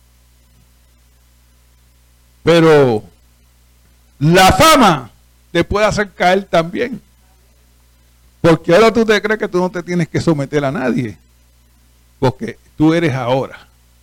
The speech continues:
Es que, no, no. Hay que estar siempre sometido a Dios.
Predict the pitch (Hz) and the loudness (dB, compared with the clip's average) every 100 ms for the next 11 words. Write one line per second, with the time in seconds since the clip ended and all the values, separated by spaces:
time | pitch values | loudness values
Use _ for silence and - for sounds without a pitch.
0 | _ _ 117 - - 113 113 - - 120 | _ _ -18 -18 -18 -16 -16 -16 -10 -4
1 | 127 147 180 160 _ _ _ _ _ _ | -2 -2 -4 -8 _ _ _ _ _ _
2 | _ 113 123 160 - 156 - 165 151 143 | _ -8 -6 -6 -4 -4 -2 -4 -2 -4
3 | 151 131 120 143 143 113 120 120 - | -2 -2 -2 0 2 2 0 -2 -6